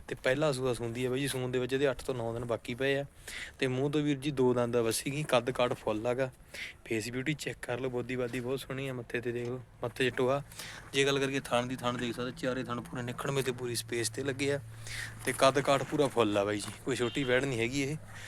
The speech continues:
ਤੇ ਬਾਕੀ ਆਰਡਰ ਦੇਖ ਸਕਦੇ, ਥਣ ਬਹੁਤ ਸੋਹਣਾ, ਹੱਤੀ ਜਵਾਈ ਵਾਲਾ, ਮੋਟੀ ਵਾਲਾ, ਪੂਰਾ ਵਧੀਆ ਮੋਟਾ ਥਣ ਲੱਗਿਆ ਤੇ ਸਵੈਲਿੰਗ ਪਾਉਣੀ ਸ਼ੁਰੂ ਕਰਤੀ ਤੇ ਸੱਤ ਅੱਠ ਦਿਨ ਉਹਨਾਂ ਨੇ ਹੋਰ ਵੀ ਕਰਮ ਵਾਲੇ ਨੇ ਵਧੀਆ ਸੋਹਣਾ ਤਿਆਰ ਕਰਕੇ ਸੋਹਣਾ। ਤੇ ਪਹਿਲੇ ਸੂਏ ਸੂੰਦੀ ਆ ਬਾਈ ਜੀ।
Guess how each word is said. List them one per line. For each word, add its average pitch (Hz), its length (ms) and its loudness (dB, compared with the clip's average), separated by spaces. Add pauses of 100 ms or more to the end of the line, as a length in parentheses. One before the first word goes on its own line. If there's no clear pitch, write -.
(200)
ਤੇ 135 60 -4
ਬਾਕੀ 143 360 2 (400)
ਆਰਡਰ 135 200 2
ਦੇਖ 123 220 4
ਸਕਦੇ, 120 240 -2
ਥਣ 127 240 -2
ਬਹੁਤ 120 220 0
ਸੋਹਣਾ, 131 220 -6 (220)
ਹੱਤੀ - 220 -8
ਜਵਾਈ 120 300 -2
ਵਾਲਾ, 117 180 -2
ਮੋਟੀ 120 400 -6
ਵਾਲਾ, 117 200 -6 (200)
ਪੂਰਾ 123 180 0
ਵਧੀਆ 135 240 -2
ਮੋਟਾ 123 240 -2
ਥਣ 123 200 0
ਲੱਗਿਆ 135 220 -2 (540)
ਤੇ 135 80 2
ਸਵੈਲਿੰਗ 127 420 4
ਪਾਉਣੀ 123 200 -4
ਸ਼ੁਰੂ 127 180 0
ਕਰਤੀ 139 420 -2 (560)
ਤੇ 127 80 -4
ਸੱਤ 135 260 4
ਅੱਠ 143 120 2
ਦਿਨ 143 160 4
ਉਹਨਾਂ 139 320 4
ਨੇ 143 80 -2
ਹੋਰ 123 260 4
ਵੀ 131 100 0
ਕਰਮ 127 240 2
ਵਾਲੇ 123 140 0
ਨੇ 123 80 0
ਵਧੀਆ 139 280 2
ਸੋਹਣਾ 147 380 -4 (600)
ਤਿਆਰ 131 160 0
ਕਰਕੇ 131 340 0
ਸੋਹਣਾ। 139 340 0 (600)
ਤੇ 120 140 -2 (320)
ਪਹਿਲੇ 143 260 2
ਸੂਏ 143 160 2
ਸੂੰਦੀ 131 320 -2
ਆ 151 60 2
ਬਾਈ 151 140 0
ਜੀ। 156 160 -4